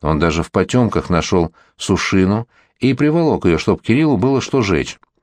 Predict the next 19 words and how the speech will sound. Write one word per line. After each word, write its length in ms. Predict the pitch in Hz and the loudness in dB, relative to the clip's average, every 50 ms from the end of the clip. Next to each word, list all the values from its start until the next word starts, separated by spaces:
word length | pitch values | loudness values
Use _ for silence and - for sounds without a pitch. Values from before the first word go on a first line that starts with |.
| _ _ _ _ _ - | _ _ _ _ _ -8
Разгорячённый, 960 | - 69 76 78 71 73 85 82 78 - - 120 123 117 107 90 76 67 64 - _ _ _ _ _ _ _ _ _ | -4 -2 -2 0 0 0 0 0 0 0 0 0 0 0 0 0 -2 -2 -6 -10 _ _ _ _ _ _ _ _ _
он 160 | - 160 180 175 | 0 0 2 2
разбудил 400 | 165 143 127 123 131 135 143 131 | 2 0 0 0 2 2 0 0
своего 320 | - - 110 107 98 98 | 0 0 2 2 2 2
сменщика 800 | 87 - - 98 98 95 92 87 - - 123 - 123 120 123 120 _ _ _ _ _ _ | 0 0 0 2 2 2 0 0 -2 -4 -4 -2 -2 -2 -2 -4 _ _ _ _ _ _
и 100 | - 76 | -4 0
лёг 220 | 90 127 175 165 - | 0 0 0 -2 -4
спать 320 | - - 160 165 156 - | -4 -2 0 0 0 0
подальше 460 | - 117 101 98 123 127 117 - - | 0 0 0 2 0 0 0 -2 -2
от 100 | 123 113 | -2 -2
костра. 520 | - - 131 127 - - 92 78 67 62 - _ _ _ _ _ _ _ _ _ _ _ _ _ _ _ _ _ _ | -2 -2 -2 -2 -2 -2 -2 0 0 -2 -4 _ _ _ _ _ _ _ _ _ _ _ _ _ _ _ _ _ _
Скоро 380 | - - - - - 85 82 85 | -12 -12 -8 -4 0 2 2 2
ему 160 | 82 85 85 | 2 2 0
стало 320 | 80 - - 90 82 82 | -2 0 0 0 0 0
прохладно, 720 | 80 - - 90 80 - 101 101 107 107 92 82 76 69 - _ _ _ _ _ _ | 0 0 -2 -2 -2 0 0 0 0 0 0 -2 -2 -4 -6 _ _ _ _ _ _
а 140 | - - 78 | -6 -4 -2
потом 280 | - 90 - - 113 98 | -2 0 0 2 2 2
даже 260 | 104 110 104 123 117 | 2 2 0 -2 -4
холодно. 640 | - - - 107 95 82 80 76 67 73 76 73 - | -4 -2 0 2 2 2 0 0 0 -2 -2 -4 -4